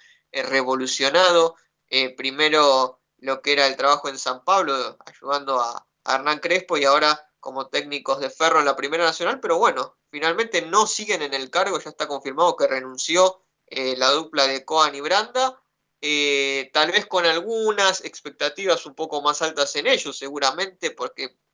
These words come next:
después de lo que fue el buen torneo de, de Ferro el año pasado, y bueno, el arbitraje de La Molina mediante y todo el escándalo en el partido contra Quilmes, eh, uno esperaba que Ferro, eh,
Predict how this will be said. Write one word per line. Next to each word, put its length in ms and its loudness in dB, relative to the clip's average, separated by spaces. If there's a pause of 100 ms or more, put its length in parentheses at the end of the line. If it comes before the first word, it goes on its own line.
(120)
después 260 0
de 60 4
lo 120 4
que 100 -2
fue 180 0
el 60 -2
buen 180 0
torneo 420 2
de, 300 -8 (720)
de 200 0
Ferro 500 4
el 100 2
año 260 -2
pasado, 520 2
y 40 -4
bueno, 320 -4
el 180 -20 (200)
arbitraje 760 0
de 120 -2
La 120 2
Molina 440 -4
mediante 640 0
y 80 -8
todo 200 -2
el 60 -4
escándalo 520 -4
en 60 -8
el 100 -16
partido 400 -4
contra 320 -4
Quilmes, 640 -2 (160)
eh, 580 6
uno 160 -2
esperaba 440 4
que 100 -6
Ferro, 580 -2 (120)
eh, 140 -14